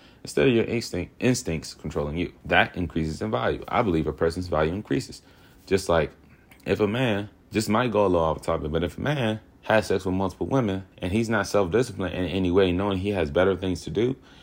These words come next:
and he rather cuts his business off to go mess with women, or this woman rather cut her business off to mess with men, then her value gets de-, deprived, meaning her value lowers. Same as a man value lowers, 'cause he doesn't have no sense of self-discipline.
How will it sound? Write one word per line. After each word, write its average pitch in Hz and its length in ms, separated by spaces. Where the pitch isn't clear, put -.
and 90 120
he 101 160
rather 92 260
cuts 104 240
his 104 160
business 98 480
off 87 480
to - 140
go 85 400
mess 98 240
with 80 140
women, 87 280
or 85 200
this 80 180
woman 92 340
rather 82 280
cut 78 240
her 98 180
business 82 380
off 73 260
to - 80
mess 78 260
with - 220
men, 110 260
then 107 160
her 95 140
value 104 440
gets 90 320
de-, 90 340
deprived, - 720
meaning 92 440
her 90 120
value 82 420
lowers. 110 460
Same 80 300
as 95 100
a - 60
man 131 260
value 73 340
lowers, 65 360
'cause 82 100
he 92 140
doesn't 98 240
have 87 260
no 80 160
sense 78 240
of 85 80
self-discipline. - 540